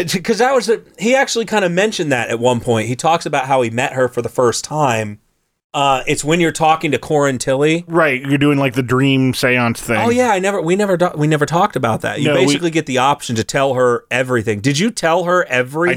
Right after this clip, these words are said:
Speaker 2: I did, yes.
Speaker 1: I did, too. I did a whole info dump.
Speaker 2: Because, well, mostly because I wanted to know.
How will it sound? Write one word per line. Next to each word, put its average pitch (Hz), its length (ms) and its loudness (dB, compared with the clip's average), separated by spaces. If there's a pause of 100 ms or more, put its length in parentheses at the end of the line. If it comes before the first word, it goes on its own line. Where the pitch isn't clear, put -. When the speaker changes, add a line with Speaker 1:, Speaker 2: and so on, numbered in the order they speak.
(120)
Speaker 2:
I 107 100 0
did, 92 100 -6
yes. 107 280 -4 (180)
Speaker 1:
I 156 120 0
did, 160 180 0
too. 135 240 0
I 117 100 0
did 143 160 0
a 123 60 0
whole 160 580 0
info 135 400 -2
dump. 98 380 -2
Speaker 2:
Because, 170 240 0
well, 185 260 0
mostly 165 320 0
because 151 200 2
I 135 160 2
wanted 123 320 0
to 104 100 -6
know. - 260 -4